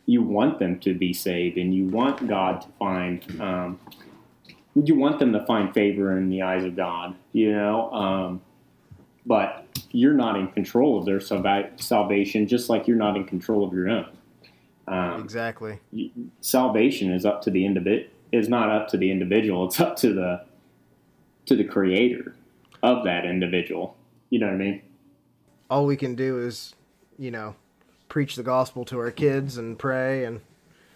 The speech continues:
Speaker 1: pray it takes root. And unfortunately, we're gonna have many children that are not gonna be converted. You know, um,
Speaker 2: Yeah.
Speaker 1: it'll fall, the word will fall on deaf ears.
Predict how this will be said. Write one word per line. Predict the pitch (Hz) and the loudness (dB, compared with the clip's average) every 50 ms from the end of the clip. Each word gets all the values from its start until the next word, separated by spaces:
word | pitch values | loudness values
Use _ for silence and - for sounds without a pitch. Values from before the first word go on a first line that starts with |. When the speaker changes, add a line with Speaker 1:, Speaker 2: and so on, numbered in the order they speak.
| _ - | _ -2
Speaker 1:
pray | - 123 120 117 117 | 2 2 4 4 2
it | - - - | 2 0 0
takes | - - - 113 - - - | 2 2 2 2 -2 -2 2
root. | 107 107 113 120 127 127 - - | 4 4 6 6 4 2 0 -2
And | 110 113 113 107 107 - - - _ _ _ _ _ _ _ _ _ _ _ - | 0 0 0 0 -2 -4 -6 -20 _ _ _ _ _ _ _ _ _ _ _ -8
unfortunately, | 117 110 107 - 135 151 143 - - 143 135 135 131 127 | -6 -6 -2 2 2 2 2 2 0 0 2 4 2 2
we're | 123 120 135 139 | 2 2 0 0
gonna | - 143 123 | 2 0 0
have | 120 131 131 135 135 139 135 - - - - - | 2 0 0 0 0 -2 -4 -6 -12 -16 -16 -8
many | 107 107 117 127 135 143 139 131 131 131 - - - - | -2 0 2 2 4 2 2 2 0 -4 -6 -10 -20 -14
children | - - 131 127 127 135 131 131 131 127 | -2 0 0 2 2 2 2 2 2 2
that | 123 117 113 - - - - _ _ _ _ _ _ _ _ _ _ _ _ _ _ _ - - - _ _ _ _ - _ _ - | 2 0 -2 -6 -8 -18 -20 _ _ _ _ _ _ _ _ _ _ _ _ _ _ _ -20 -20 -20 _ _ _ _ -20 _ _ -4
are | 107 107 107 104 | 0 0 2 2
not | 101 101 113 101 - - | 2 0 0 -2 -2 -2
gonna | - 98 92 | -2 -2 -2
be | 92 92 92 92 92 | 0 2 0 0 0
converted. | - 95 92 92 92 90 90 87 87 87 90 - _ _ _ _ _ _ _ _ _ - | -2 -4 -2 0 0 0 0 0 -2 -4 -6 -10 _ _ _ _ _ _ _ _ _ -4
You | 113 104 101 | -2 -2 0
know, | 101 101 104 113 123 131 135 120 | 0 0 -2 -2 -2 -4 -4 -2
um, | 107 104 104 104 98 98 98 - - _ _ _ - _ - - | -2 -2 -2 -2 -4 -6 -8 -10 -18 _ _ _ -20 _ -20 -18
Speaker 2:
Yeah. | 98 92 90 | -14 -4 0
Speaker 1:
it'll | 123 127 120 113 | 2 2 2 2
fall, | - - - 117 110 127 131 131 127 - - - | -2 0 2 2 4 4 2 2 0 -4 -6 -6
the | 120 107 110 107 | -2 0 2 2
word | 107 113 123 131 123 | 4 4 4 4 2
will | 107 - - | 0 -2 0
fall | - 107 101 110 120 | -2 0 2 2 0
on | 117 104 95 92 | 0 0 -2 0
deaf | 90 104 107 117 - - | 0 2 0 2 2 2
ears. | 98 120 147 110 90 - - - - - - - | 2 4 4 2 -2 -4 -10 -14 -14 -16 -16 -18